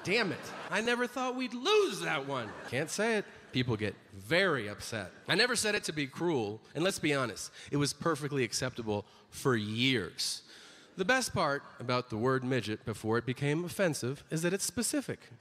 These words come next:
You know exactly what someone's talking about when they say it. That's what was great about it. You could be like, "Oh, I was at the zoo today, and I saw a midget." And you'd be like, "Oh, did they feed him to the lions? Like, what happened next?" You know?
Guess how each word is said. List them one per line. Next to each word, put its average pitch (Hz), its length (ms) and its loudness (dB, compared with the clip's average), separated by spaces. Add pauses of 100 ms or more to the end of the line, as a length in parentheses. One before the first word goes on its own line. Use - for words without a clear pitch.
You 147 120 2
know 147 100 4
exactly 117 500 -2
what 151 120 -2
someone's 175 260 -2
talking 240 340 0
about 101 300 -4
when 110 120 -4
they 165 100 0
say 269 220 0
it. 120 100 -4 (440)
That's 113 220 -2
what 120 100 2
was 151 120 0
great 254 200 2
about 110 240 -2
it. - 160 -14
You 123 80 0
could 123 100 0
be 120 80 4
like, 117 120 2
"Oh, 151 280 2 (340)
I 139 100 6
was 139 120 4
at 131 160 0
the 117 80 -4
zoo 143 240 2
today, 113 420 -2 (280)
and 117 140 2
I 123 80 2
saw 117 240 2
a 113 40 2
midget." 113 400 -2 (160)
And 107 120 -8
you'd 117 100 -2
be 117 60 0
like, 120 140 0
"Oh, 175 260 0
did 139 120 2
they 147 100 4
feed 160 200 2
him 160 80 2
to 147 80 0
the 127 100 2
lions? 165 480 0
Like, 147 140 -4
what 196 160 -2
happened 214 300 2
next?" 165 280 0
You 117 80 0
know? 139 180 2